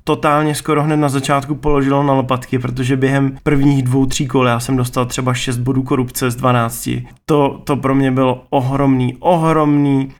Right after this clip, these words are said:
negativum, protože v podstatě mi to zna-, to znamenalo, že já budu muset odhalovat pravidelně společenstvo v nějakém městě nebo pevnosti svobodných národů,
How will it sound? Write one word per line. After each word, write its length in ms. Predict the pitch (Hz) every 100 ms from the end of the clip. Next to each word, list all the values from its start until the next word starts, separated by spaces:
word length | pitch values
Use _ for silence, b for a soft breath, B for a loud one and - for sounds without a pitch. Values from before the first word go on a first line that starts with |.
| -
negativum, 680 | 151 143 139 135 127 127 123
protože 460 | 135 127 135 135
v 60 | 131
podstatě 480 | 147 135 - 127 147
mi 140 | 139
to 120 | 135
zna-, 300 | 143 143 135 135
to 120 | - 160
znamenalo, 460 | 147 139 139 139
že 180 | 135 143
já 160 | 135 143
budu 180 | 147
muset 380 | 147 135 151 - -
odhalovat 560 | - 143 147 143 143
pravidelně 600 | 135 135 135 135 139 143
společenstvo 600 | 143 - 139 135 139 135 139
v 60 |
nějakém 340 | 139 131 127 147
městě 540 | 143 139 135 - 131
nebo 180 | 127 139
pevnosti 600 | 135 135 135 131 - 139
svobodných 500 | 131 139 135 143 139
národů, 420 | 143 131 131 117